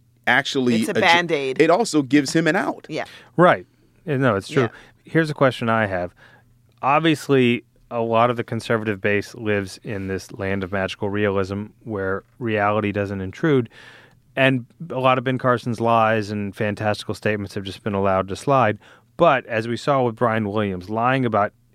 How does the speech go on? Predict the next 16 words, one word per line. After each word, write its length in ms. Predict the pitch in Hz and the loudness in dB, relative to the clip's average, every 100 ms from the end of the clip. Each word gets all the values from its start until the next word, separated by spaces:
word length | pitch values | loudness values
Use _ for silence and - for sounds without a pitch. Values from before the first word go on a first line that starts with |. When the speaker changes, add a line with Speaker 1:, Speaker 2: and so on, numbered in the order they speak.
| - | -6
Speaker 3:
anything 400 | 139 156 139 131 | -2 0 2 0
to 60 | 113 | 2
do 80 | |
with 80 | 110 | 0
the 80 | 107 | 0
military 600 | 104 101 95 92 85 80 _ _ | 0 0 -2 -6 -8 -10 _ _
is 140 | - 95 | -8 0
like, 240 | 98 104 _ - - _ _ - | 0 0 _ -10 -10 _ _ -6
you're 100 | 110 | 0
done. 360 | 104 95 78 - _ - _ _ | 2 2 -2 -16 _ -20 _ _
So 280 | - 120 113 | -2 2 4
is 140 | 110 | 4
this 200 | 123 127 | 2 2
West 220 | 139 135 | 2 0
Point 240 | - 123 107 | 0 -2 -2
thing 560 | - 117 113 110 104 | -2 0 0 0 -2